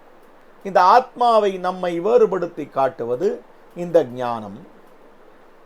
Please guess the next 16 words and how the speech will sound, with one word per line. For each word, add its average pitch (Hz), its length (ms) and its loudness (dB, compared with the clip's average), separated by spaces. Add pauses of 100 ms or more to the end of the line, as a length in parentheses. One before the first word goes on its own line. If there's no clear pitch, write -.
(180)
ஞானத்தின் 220 640 0
மூலமாக 151 600 0
பெறப்படும்படியான, 123 1040 -4 (420)
ஞானம் 165 420 0 (420)
அறியும்படியான 165 720 0 (100)
தன்மை, 117 240 -10 (180)
இன்னொன்னு 247 360 -6 (880)
ஆனந்திக்கும், 269 760 2 (140)
அனுபவிக்கும்படியான 214 920 0
தன்மை. 110 280 -10 (760)
அறியறது 262 500 4
மட்டும் 247 300 2
இல்ல, 165 120 0 (300)
அனுபவமும் 262 600 4
இவங்கிட்ட 151 360 -6
இருக்கு. 95 200 -12